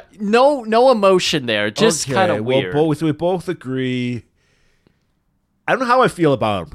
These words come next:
Speaker 2: I don't, I don't hate him enough to hate him, but I don't
Speaker 1: Yeah.
Speaker 2: like him enough, enough to like him. He's just,
Speaker 1: Exactly.
Speaker 2: he's there. He just, he exists in my world.
Speaker 1: Right. Uh, it's not like I'm like, "Hey, the next Scott Adkins movie's coming out. I can't wait to see." It's just like, "Oh,
Speaker 2: Yeah. So,
Speaker 1: okay."
Speaker 2: but I mean, so if you're a Scott Adkins fan, it's a good sign f-, because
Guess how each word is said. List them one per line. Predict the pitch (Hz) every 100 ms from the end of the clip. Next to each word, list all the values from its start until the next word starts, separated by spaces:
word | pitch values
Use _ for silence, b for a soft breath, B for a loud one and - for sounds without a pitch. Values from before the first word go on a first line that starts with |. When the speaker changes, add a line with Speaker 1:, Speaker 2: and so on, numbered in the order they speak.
| 127
Speaker 2:
I |
don't, | 180 196
I | 175
don't | 214
hate | 160 180 247
him | 233
enough | 196 175
to | 156
hate | 180 247 294
him, | 233 165
but | 160
I |
don't | 202
Speaker 1:
Yeah. | 180
Speaker 2:
like | 202 226
him | 196
enough, | 175 180
enough | 170
to | 170
like | 160 220 285
him. | 135 92
He's | 123
just, | 214
Speaker 1:
Exactly. | 254 262 320 262 233
Speaker 2:
he's | 165
there. | 170 196 214
He | 147
just, | 165 160
he | 202 247
exists | 170 131 165 143 - 107
in |
my | 107 92
world. | 90 85 76
Speaker 1:
Right. | 247 311 -
Uh, | 208
it's | 220 254
not | 269 240
like | 262 247
I'm | 226
like, | 220 202 -
"Hey, | 185 294
the | 233 214
next | 226 233
Scott | - - 233 233
Adkins | 277 277 262
movie's | 233 202 170 147
coming | 190 160 143
out. | 135 110 -
I | 220 254
can't | 226 196
wait | 208 214
to | 226
see." | - -
It's | 151
just | 185 175
like, | 170 - _ _ 131
"Oh, | 240 156 113 _
Speaker 2:
Yeah. | 123 117 76 76
So, | 113 185 196
Speaker 1:
okay." | 190 131
Speaker 2:
but | 196
I | 185
mean, | 196 196
so | - 190
if | 180
you're | 196 208
a |
Scott | - - 185
Adkins | 175 170 165 139
fan, | - 143 123
it's | -
a |
good | 110 147 135
sign | 143 135 123
f-, | 101 _
because | 98 110 117